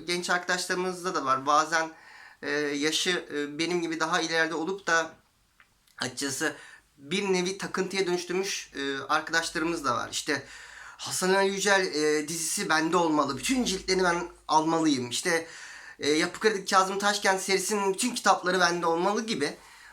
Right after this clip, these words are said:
olayı takıntı noktasına, e, döndüren arkadaşlarımızın ben, e, olduğunu da görüyorum. Arkadaşlar,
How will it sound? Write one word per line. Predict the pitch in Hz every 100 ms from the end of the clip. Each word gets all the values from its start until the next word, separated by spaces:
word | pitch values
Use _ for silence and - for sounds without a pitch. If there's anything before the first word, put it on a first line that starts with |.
| -
olayı | 151 180 233 247
takıntı | 226 202 220 233
noktasına, | 226 - 196 226 240
e, | 240 147 151 151
döndüren | 196 208 202 214
arkadaşlarımızın | 196 196 185 - 190 208 202
ben, | 180 180 -
e, | 147 151 147
olduğunu | 147 170 170 185 190
da | 143
görüyorum. | 127 117 120 185 208 _ - - - - _
Arkadaşlar, | 160 202 220 202 175 - 147